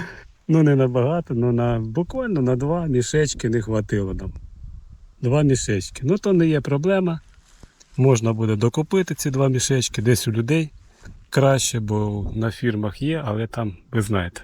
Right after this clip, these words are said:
по вісім раз кроплено. І трохи не, не, не та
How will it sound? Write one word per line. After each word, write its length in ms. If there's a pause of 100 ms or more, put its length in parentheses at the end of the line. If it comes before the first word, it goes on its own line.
по 120
вісім 320
раз 200
кроплено. 520 (1000)
І 200
трохи 340
не, 220 (160)
не, 200
не 240
та 300